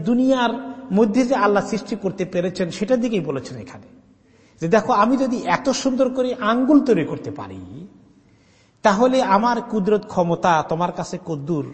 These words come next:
এ, আর কি প্রমাণের দরকার আছে যে আমার এত পাওয়ার আছে? তুমি ছিলে না কোনোদিন, প্রথমবার তৈরি করতে পেরেছি এত সুন্দর করে আঙ্গুলগুলো, আর দ্বিতীয়বার তৈরি করতে বুঝি আমার খুব বেশি কষ্ট হয়ে যাবে।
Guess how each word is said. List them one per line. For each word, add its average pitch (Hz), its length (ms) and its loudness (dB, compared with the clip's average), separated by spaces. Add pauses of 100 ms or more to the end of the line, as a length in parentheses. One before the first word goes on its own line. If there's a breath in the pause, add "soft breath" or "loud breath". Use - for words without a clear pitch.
(920 soft breath)
এ, 147 120 -2 (600)
আর 160 200 2
কি 240 140 -4
প্রমাণের 156 440 -2
দরকার 131 320 -4
আছে 113 300 -12
যে 131 120 -8
আমার 143 320 -4
এত 151 140 -10 (120)
পাওয়ার 175 280 2
আছে? 160 180 -4
তুমি 214 140 -4 (100)
ছিলে 233 260 2
না 262 140 4
কোনোদিন, 147 480 0 (480 loud breath)
প্রথমবার 240 580 6
তৈরি 214 200 2
করতে 185 280 -4
পেরেছি 180 300 -6
এত 165 220 -2
সুন্দর 180 360 -4
করে 175 180 -4
আঙ্গুলগুলো, 143 600 -4 (460 loud breath)
আর 165 220 4
দ্বিতীয়বার 202 500 0
তৈরি 185 220 0
করতে 180 220 -6
বুঝি 185 180 -2
আমার 170 200 -2
খুব 175 140 -8
বেশি 143 200 -6
কষ্ট - 260 -8
হয়ে 120 200 -8
যাবে। 107 220 -16